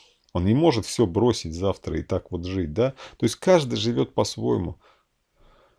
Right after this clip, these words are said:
Ты не можешь всем всё на улице раздать, ты не можешь продать св-, вот ты видишь человека, лишили квартиры, ну что, ты-то не можешь свой-, а ты в чём? Ты можешь, конечно, этого человека в свою квартиру подселить, если есть возможно какое-то время, чтобы он решил свои проблемы.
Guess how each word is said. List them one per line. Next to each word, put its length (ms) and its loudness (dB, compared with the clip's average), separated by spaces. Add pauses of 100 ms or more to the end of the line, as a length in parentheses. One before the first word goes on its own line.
(800)
Ты 60 6
не 100 8
можешь 320 6
всем 300 6
всё 200 6
на 140 6
улице 400 4
раздать, 380 4
ты 80 0
не 100 6
можешь 260 6
продать 380 10
св-, 140 0
вот 100 4
ты 80 8
видишь 280 6
человека, 580 6
лишили 580 4
квартиры, 480 2
ну 80 2
что, 200 2
ты-то 280 4
не 100 0
можешь 320 2
свой-, 200 2
а 80 2
ты 160 2
в 40 -4
чём? 280 -4
Ты 100 0
можешь, 240 4
конечно, 240 4
этого 160 0
человека 260 2
в 40 -12
свою 180 2
квартиру 460 4
подселить, 420 2
если 200 2
есть 140 0
возможно 480 2
какое-то 380 -4
время, 300 4
чтобы 240 -2
он 100 0
решил 320 2
свои 240 2
проблемы. 680 -2